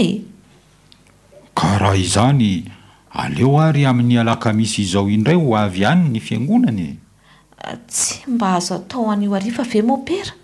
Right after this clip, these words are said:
Speaker 1: Tena ampijalian'ny devoly mihitsy ange ho any zanako e.
Speaker 2: Hmm. Aleo ary fa ho ezahana raha izay no mety aminao e.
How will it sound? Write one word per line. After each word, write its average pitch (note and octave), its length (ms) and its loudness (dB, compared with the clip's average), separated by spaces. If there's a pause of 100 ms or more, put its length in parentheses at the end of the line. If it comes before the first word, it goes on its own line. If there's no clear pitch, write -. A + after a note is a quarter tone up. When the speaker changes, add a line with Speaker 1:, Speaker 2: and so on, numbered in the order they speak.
(680)
Speaker 1:
Tena C4 280 2
ampijalian'ny G3 560 2
devoly F#3 320 0
mihitsy A3+ 260 2
ange C4+ 200 4
ho E4+ 100 0
any A4 100 -6
zanako G4+ 560 0
e. E3+ 120 2 (1080)
Speaker 2:
Hmm. D#2+ 640 -4 (960)
Aleo C#3 440 4
ary B2+ 260 2
fa A#2+ 180 0
ho A2 160 2
ezahana G#2+ 580 0
raha G2 140 -2
izay G2+ 300 -2
no A2 100 0
mety F#2 340 -4
aminao G2 460 -2
e. D2 140 -10